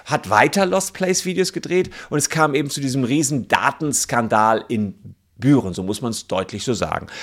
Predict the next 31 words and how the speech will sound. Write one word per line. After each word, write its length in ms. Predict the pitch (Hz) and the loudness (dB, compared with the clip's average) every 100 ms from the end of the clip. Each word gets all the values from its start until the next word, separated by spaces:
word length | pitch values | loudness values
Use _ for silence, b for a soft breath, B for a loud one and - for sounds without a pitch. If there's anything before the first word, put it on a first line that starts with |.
| B | B
Was 220 | - 120 156 | 4 6 4
ist 320 | - 120 104 | 0 -4 0
Büren, 680 | 143 214 226 214 208 202 | 4 6 8 6 6 4
habe 140 | 143 139 | 2 2
ich 100 | - | -2
mir 220 | 151 - | -4 2
auch 180 | 123 190 | 2 4
angeguckt, 440 | 180 175 156 160 | 2 -2 -4 -6
kannte 340 | - 165 180 170 | -2 -2 0 -2
ich 200 | 127 - | -2 -2
so 220 | 135 135 | 2 2
nicht 240 | 156 - | 2 -2
die 100 | 180 | -4
Stadt, 360 | - - 170 - B B - | -2 2 2 2 B B 0
äh, 280 | - 135 127 | 4 6 6
sieht 300 | 117 170 170 | 2 0 0
man 100 | 127 | 2
allerdings 300 | 135 139 120 | 2 2 0
auf 240 | 117 113 | -2 2
Google 260 | 143 143 120 | 2 6 4
Maps, 360 | 131 160 - | 4 2 0
ist 220 | - 131 | 0 0
ein, 300 | 139 127 120 | 0 -2 -2
kl-, 380 | - 117 110 - | -2 -2 -2 -2
würde 420 | 101 - 104 - | -8 -8 -8 -6
ich 80 | 117 | -4
sagen, 140 | 110 95 | -2 -4
ein 80 | |
kleines 520 | - 98 123 170 139 92 87 - | -2 0 2 2 0 -8 -10 -6
Dörflein, 800 | 95 - 85 87 156 78 71 139 | -6 -2 0 2 0 0 -2 -2
Städtlein, 640 | - 120 - 76 69 143 | -2 -4 0 2 2 0